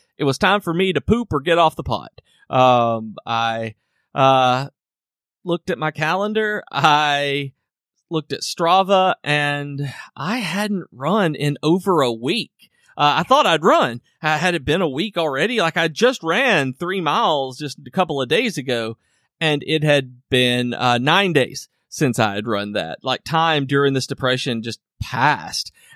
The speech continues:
and I decided right then that Jennifer was right. I need to just pick up from where the schedule was, uh, where the schedule said I should be, and, uh, I would do a seven-mile long run at the week,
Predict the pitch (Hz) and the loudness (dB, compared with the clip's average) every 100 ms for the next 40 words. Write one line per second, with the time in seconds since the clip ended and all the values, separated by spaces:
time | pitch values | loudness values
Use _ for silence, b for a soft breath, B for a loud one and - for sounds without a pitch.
0 | _ 147 139 131 127 123 123 135 135 139 | _ 2 4 2 0 -2 2 2 2 -2
1 | - 120 123 143 165 135 147 214 139 143 | -2 -2 0 -2 -2 0 0 0 0 0
2 | 151 - 120 123 135 135 135 113 92 80 | -2 -2 -2 -2 -4 -4 -4 -6 -8 -12
3 | - 127 123 123 117 120 - 196 214 202 | -4 -2 -2 -4 -6 -8 0 0 4 2
4 | - 165 139 131 117 - 180 202 185 147 | 0 -4 -4 -4 -4 -2 0 0 0 2
5 | 139 139 139 - b b 135 127 110 120 | 2 2 0 -6 b b 2 2 2 -2
6 | 117 - 165 156 160 - 165 180 175 175 | -4 -2 -2 0 -2 0 2 2 0 -4
7 | 143 127 127 123 _ _ _ - 139 131 | -4 -4 -4 -8 _ _ _ -6 -2 2
8 | 127 123 123 123 - 127 123 120 - 131 | 2 4 2 -2 0 2 2 0 2 2
9 | 151 151 135 131 131 120 117 - 165 170 | 2 -2 -2 -2 -2 -4 -6 0 0 0
10 | 156 135 139 131 123 120 120 117 110 113 | 0 2 2 2 2 2 0 -4 -4 -4
11 | - 127 135 117 113 | -4 -2 0 0 -2